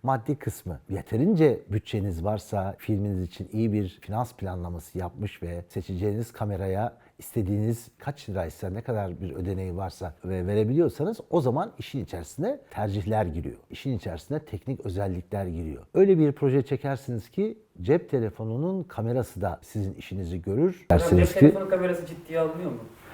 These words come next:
Speaker 1: Bence çok ciddiye almalıyız. Hatta Emre, bu durumda şeyi de çok ciddiye almalıyız bence. Web kameraları. Yani günümüzde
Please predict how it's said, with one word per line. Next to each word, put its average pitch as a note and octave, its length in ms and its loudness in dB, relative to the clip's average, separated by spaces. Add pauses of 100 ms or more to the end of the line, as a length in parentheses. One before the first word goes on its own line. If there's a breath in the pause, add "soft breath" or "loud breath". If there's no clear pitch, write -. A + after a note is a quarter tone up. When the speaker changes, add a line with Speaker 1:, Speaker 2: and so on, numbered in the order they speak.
Speaker 1:
Bence E3+ 400 2
çok F#3+ 260 -4
ciddiye C3 320 2
almalıyız. A2+ 640 2 (440 soft breath)
Hatta G#3+ 580 0 (160)
Emre, D#3 380 2
bu A#3+ 160 2 (220)
durumda E3 340 2
şeyi E3 480 4
de C3+ 100 6
çok - 260 -6
ciddiye G#2 340 -2
almalıyız F#2+ 520 -2
bence. G2 340 -2
Web E3+ 360 2
kameraları. F#2 640 -2
Yani D#3 640 0 (280 loud breath)
günümüzde D#3 680 2